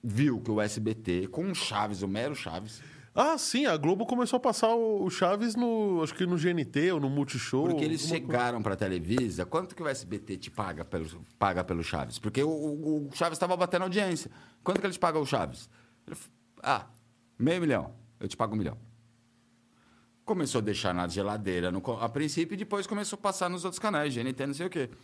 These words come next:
Speaker 1: Aí entrou exatamente o que o Oráculo falou, a disputa familiar. Só que ne-, nesse meio de disputa, por que que entrou? A Amazon chegou pra Televisa, "Eu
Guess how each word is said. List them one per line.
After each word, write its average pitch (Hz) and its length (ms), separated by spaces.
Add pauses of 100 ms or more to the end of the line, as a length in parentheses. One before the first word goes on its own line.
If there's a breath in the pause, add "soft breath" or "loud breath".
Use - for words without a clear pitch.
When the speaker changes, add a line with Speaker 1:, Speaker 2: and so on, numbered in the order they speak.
(680 loud breath)
Speaker 1:
Aí 143 280
entrou 180 480
exatamente 175 580
o 185 60
que 202 80
o 196 60
Oráculo 190 380
falou, 185 400
a 101 60
disputa 139 580 (200)
familiar. 175 520
Só - 200
que 165 120
ne-, 170 220
nesse 156 240
meio 185 140
de 185 60
disputa, 190 300
por 185 140
que 202 100
que 208 100
entrou? 139 380 (540 soft breath)
A 123 140 (280)
Amazon 107 440
chegou 80 720 (120)
pra - 140
Televisa, 65 1120 (840 soft breath)
"Eu 104 180